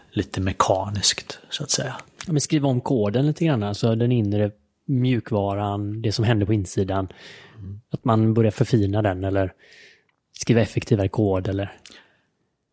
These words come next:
Speaker 1: Ja, en del av mystikerns resa är just det. Det finns många aspekter i den där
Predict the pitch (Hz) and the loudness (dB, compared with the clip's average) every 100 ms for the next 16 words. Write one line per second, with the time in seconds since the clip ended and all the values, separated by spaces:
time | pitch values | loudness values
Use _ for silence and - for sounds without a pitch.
0 | _ - 135 175 190 - _ 147 143 160 | _ 0 2 2 -2 -10 _ -4 -2 0
1 | 147 135 107 101 95 92 - - _ _ | 0 0 -2 -2 -6 -10 -16 -20 _ _
2 | _ _ _ _ _ _ _ _ - 113 | _ _ _ _ _ _ _ _ -4 -2
3 | - 104 110 101 95 104 104 - - 98 | 0 -2 0 2 2 4 2 2 0 -2
4 | 98 113 98 95 92 - 113 104 - - | -2 -2 -2 -4 -6 -6 -8 -10 -14 -20
5 | - _ _ _ _ _ _ _ _ _ | -20 _ _ _ _ _ _ _ _ _
6 | - 101 101 107 101 98 101 - - - | -4 0 4 4 4 2 2 0 -4 -4
7 | 98 95 92 98 104 - | -4 -2 -2 -2 -4 -6